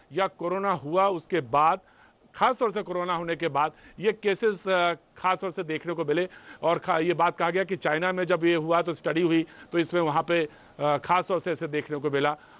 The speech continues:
और कई patient इस समय, ज़्यादातर लोग दिल्ली, अ, India में इस बात को, अ, report भी कर रहे हैं कि sugar के patients increase कर रहे हैं। Doctor Sanjeev Chaubey।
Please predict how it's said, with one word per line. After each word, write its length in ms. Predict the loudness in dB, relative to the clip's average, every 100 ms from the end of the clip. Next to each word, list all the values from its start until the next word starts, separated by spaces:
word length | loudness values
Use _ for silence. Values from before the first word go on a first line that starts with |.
| -6
और 240 | 0 2 2
कई 320 | 2 2 2
patient 360 | 0 0 -2
इस 120 | -2 -2
समय, 240 | 0 2
ज़्यादातर 420 | 2 2 2 0
लोग 260 | 0 -2 -2
दिल्ली, 220 | -2 -2
अ, 300 | 0 0 0 -4 -14 -12
India 240 | -4 0 0
में 120 | 0
इस 160 | -2 -2
बात 200 | -4 -2
को, 120 | -4
अ, 40 | -6 -2 0 2 2
report 320 | 0 0 0
भी 120 | 2
कर 160 | 0 2
रहे 120 | 0
हैं 100 | -2 -10 -14
कि 80 | -8
sugar 300 | -2 0 0
के 120 | -2
patients 440 | -4 -4 -6 -14 -16 -20 -14
increase 420 | -10 -6 0 0 0
कर 180 | -4
रहे 120 | -4 -6
हैं। 100 | -10 -20 -4
Doctor 200 | -2 0
Sanjeev 280 | 0 0 -2
Chaubey। 300 | 0 -2 -2